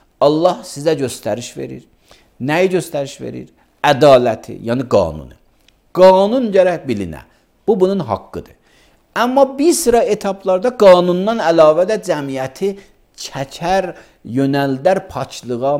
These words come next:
mənəviyyətə, cəmiyyət nuraniyyətləşər, cəmiyyət sağlamlaşar. O da vəl ehsan. Bu da ki, insan bəzən haqqından keçə, bəzən ehsan eləyə. Ki, Qur'an qisasdan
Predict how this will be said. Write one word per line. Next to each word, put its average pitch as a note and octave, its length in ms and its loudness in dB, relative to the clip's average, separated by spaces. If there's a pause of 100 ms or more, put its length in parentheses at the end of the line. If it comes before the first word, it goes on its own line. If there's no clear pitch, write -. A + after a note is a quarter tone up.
(120)
mənəviyyətə, G#2+ 800 -8 (160)
cəmiyyət G2+ 400 -10
nuraniyyətləşər, F#2+ 1300 -10 (220)
cəmiyyət A2+ 640 -8 (160)
sağlamlaşar. G#2+ 960 -6
O - 140 -2
da F#3 100 2
vəl F#2+ 320 -6
ehsan. - 400 -18 (360)
Bu E3+ 80 -4
da D#3+ 60 -12
ki, E3+ 100 -4 (140)
insan C#3+ 300 -8
bəzən B2 340 -6
haqqından G#2+ 640 -10
keçə, A2 300 -12 (180)
bəzən F#2+ 400 -8
ehsan B2 560 -10
eləyə. A#2+ 300 -12 (420)
Ki, - 160 -12
Qur'an E3 460 0
qisasdan C#3+ 720 -4